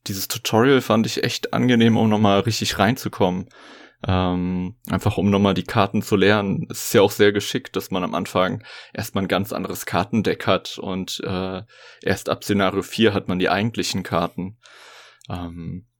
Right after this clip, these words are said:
und es war jetzt auch nicht geschenkt oder so. Es waren jetzt keine ganz leichten Missionen. Ähm,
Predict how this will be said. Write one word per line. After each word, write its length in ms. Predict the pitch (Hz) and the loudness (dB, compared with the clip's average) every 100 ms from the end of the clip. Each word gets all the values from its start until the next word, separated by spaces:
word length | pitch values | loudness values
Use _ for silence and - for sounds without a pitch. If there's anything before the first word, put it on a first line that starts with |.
| - | -6
und 220 | - 120 - | 2 2 2
es 160 | - | 2
war 100 | 101 | 4
jetzt 140 | - 92 | 4 2
auch 100 | 117 | 0
nicht 200 | 117 - | 0 -2
geschenkt 680 | 101 - - 110 98 - | -2 -2 0 2 0 0
oder 160 | 87 87 | 0 2
so. 160 | 92 | 2
Es 140 | 87 - | 0 -2
waren 100 | 92 | -2
jetzt 240 | 95 - | -2 -4
keine 420 | - 92 92 92 | -2 -2 0 -2
ganz 380 | 90 95 92 - | -2 -4 -4 -4
leichten 440 | 90 85 85 - 90 | -4 -2 -2 -4 -6
Missionen. 680 | 87 - 95 90 92 90 - - - - - _ - | -6 -4 -2 0 -2 -6 -10 -20 -20 -20 -20 _ -8
Ähm, 300 | 95 90 | -6 -6